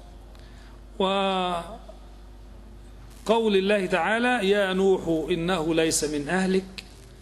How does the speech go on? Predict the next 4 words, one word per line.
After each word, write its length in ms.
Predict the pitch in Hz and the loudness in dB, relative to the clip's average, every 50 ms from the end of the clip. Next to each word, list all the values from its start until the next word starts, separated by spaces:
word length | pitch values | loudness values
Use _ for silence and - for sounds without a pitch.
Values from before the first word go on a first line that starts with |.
| - - - - - - - - - - - - - | -20 -20 -20 -20 -20 -20 -20 -20 -20 -20 -12 -4 0
"يا 300 | 165 175 196 196 190 185 | 2 4 4 4 4 2
نوح 300 | 180 180 190 185 175 - | 2 2 4 2 2 2
اهبط 380 | 185 180 165 156 156 175 165 165 - | 0 0 0 0 0 0 0 0 0
بسلام"، 640 | - 151 143 - 160 151 156 165 180 190 202 208 | 0 0 2 2 4 4 4 4 2 2 2 0